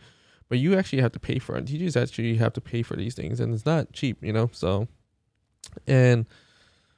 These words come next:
that's added cost. You know, there's a lot of things that I've done, you know, at a benefit for an organization that,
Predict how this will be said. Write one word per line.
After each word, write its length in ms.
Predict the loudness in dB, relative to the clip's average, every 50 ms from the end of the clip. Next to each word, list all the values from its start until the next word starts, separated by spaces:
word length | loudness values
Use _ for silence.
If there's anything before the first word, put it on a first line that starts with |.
| _ _ _ _ _ _ _ _ 0
that's 180 | 2 2 2 4
added 320 | 4 4 6 6 6 4
cost. 400 | 2 2 2 2 2 0 0 0
You 80 | 0 2
know, 200 | 2 4 2 2
there's 260 | 4 6 4 6 6
a 60 | 6
lot 160 | 6 6 4
of 100 | 2 0
things 220 | 0 0 0 2 4
that 280 | 4 4 4 4 2 0 2
I've 240 | 2 4 4 4 2
done, 300 | 0 0 0 0 -2 -4 -6 _ _ _ _ -10
you 80 | -4
know, 300 | -2 0 2 2 0 0 -4 _ -8 -2
at 100 | 2 2
a 60 | 2
benefit 460 | 2 2 0 0 0 2 0 0 -2
for 360 | -2 _ -4 -2 0 2 2 2
an 60 | 0
organization 840 | 0 0 0 0 -2 -2 -2 -2 -2 -4 -2 -2 -2 -2 0 0 0
that, 340 | 2 2 2 0 -2 -4